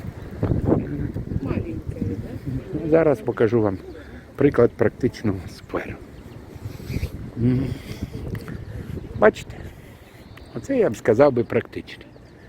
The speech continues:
Ой, ну, це явно до українського, до український час його, а,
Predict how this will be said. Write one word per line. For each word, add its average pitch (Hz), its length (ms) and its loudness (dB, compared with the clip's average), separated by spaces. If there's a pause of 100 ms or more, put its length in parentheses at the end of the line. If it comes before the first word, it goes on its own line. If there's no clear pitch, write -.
(1300)
Ой, 170 340 10 (240)
ну, 190 140 2
це 170 180 2
явно 147 440 4
до 113 120 4
українського, 101 600 0 (400)
до 107 160 4
український 110 580 0
час - 300 2
його, 95 240 2 (1800)
а, 92 800 4